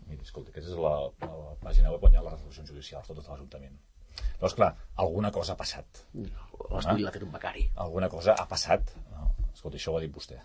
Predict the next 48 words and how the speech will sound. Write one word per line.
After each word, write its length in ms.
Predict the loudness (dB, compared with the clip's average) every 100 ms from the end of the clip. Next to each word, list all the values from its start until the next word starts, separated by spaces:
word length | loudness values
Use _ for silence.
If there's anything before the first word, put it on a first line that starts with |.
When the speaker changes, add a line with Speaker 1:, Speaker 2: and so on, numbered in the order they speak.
| -10 4
Speaker 2:
No, 100 | 6
ho 40 | 6
dic 120 | 2
de 80 | -2
broma. 260 | -2 -4 -8 -14 -10
Speaker 1:
Dic, 400 | -2 6 6 4 -10
dic, 140 | -4
per 140 | 0 4
tant, 320 | 4 4 -2
ens 120 | -6
posarem 260 | -8 -4 -4
en 60 | -4
contacte 380 | 0 2 2
amb 100 | 0
el 100 | -4 -6
grup 120 | -4
de 60 | -2
l'Autònoma 580 | 2 2 2 0 -2 -4 -14
i, 80 |
per 140 | -12 -10
tant, 140 | -8
mirarem 420 | -2 4 4 2 -4
realment 640 | -2 -2 -2 -4 -6 -8 -12 -12
si 220 | -10 -10
és 140 | -6
que 240 | 4 4 4
no 200 | -4 0
han, 220 | 0 0 -6
o 60 | -8
sigui, 240 | -6 -6 -10 -18 -18 -8
no 220 | 0 6
han 120 | 6 8
trobat 200 | 6 6
la 40 |
informació... 600 | 4 2 2 2 2 0 -4 -16 -20 -20 -4 6
o 140 | 6
no 140 | 8
se'ls 260 | 8 8 8
ha 60 | 4
facilitat 760 | 4 -4 -4 6 8 6 0
allò 220 | -2 0 2
mastegada 540 | 2 4 6 6 4
perquè 240 | 0 -2 0
la 520 | 2 2 2 0 -2
fos 160 | -6 -2
fàcil 240 | -2 -2
de 80 | -6
trobar, 300 | 0 4 4